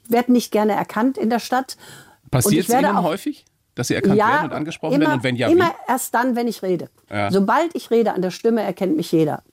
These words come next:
Speaker 1: Aber nicht, wenn ich so schlumpfig, wie ich aussehe, mit meinen Wollmützen und meinem Mund irgendwie gehe, da guckt keiner nach mir. Aber wenn ich rede, sagen die Leute, „Sie sind Frau Heidenreich, sagen Sie mir, was ich lesen soll.“ <laughs>
Speaker 2: Ja. Sind Sie auch jemand, den man gerne anfasst?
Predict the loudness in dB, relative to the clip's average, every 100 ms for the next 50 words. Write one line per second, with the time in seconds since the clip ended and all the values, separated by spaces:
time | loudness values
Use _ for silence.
0 | -10 -2 0 4 4 2 -2 0 2 2
1 | 2 2 2 2 2 0 0 0 0 -2
2 | -2 0 0 2 0 0 0 2 4 4
3 | 2 0 -4 -4 -4 -2 -2 -2 -8 -18
4 | -20 -20 -2 2 2 2 4 4 4 0
5 | -4 -4 -4 -2 -4 -4 -2 0 2 0
6 | -2 -4 -2 0 0 0 0 2 2 2
7 | 2 0 0 0 -2 0 2 4 4 2
8 | 2 2 2 0 0 0 0 -2 -2 -2
9 | 0 -2 -2 -2 -2 0 0 -2 -4 -4
10 | -4 -2 -2 -2 -4 -4 -8 -4 -6 -4
11 | -2 0 0 0 0 0 0 0 0 -2
12 | -2 -4 -4 -8 -10